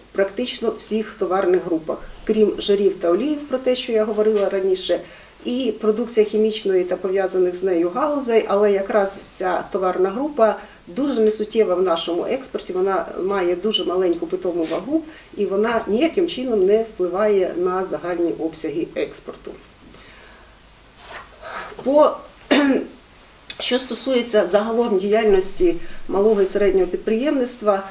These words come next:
то, е, в двадцять другому році, е, і в двадцять третьому ми маємо зменшення кількості зареєстрованих, е, суб'єктів, е, підприємництва юридичних осіб, тобто тих, яких, е, які здійснюють свою реєстрацію.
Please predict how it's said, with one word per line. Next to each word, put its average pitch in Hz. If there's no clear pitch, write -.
то, 220
е, 202
в 190
двадцять 226
другому 220
році, 233
е, 202
і 220
в 185
двадцять 208
третьому 240
ми 208
маємо 214
зменшення 214
кількості 226
зареєстрованих, 196
е, 196
суб'єктів, 196
е, 185
підприємництва 208
юридичних 196
осіб, 185
тобто 185
тих, 269
яких, 214
е, 190
які 196
здійснюють 202
свою 190
реєстрацію. -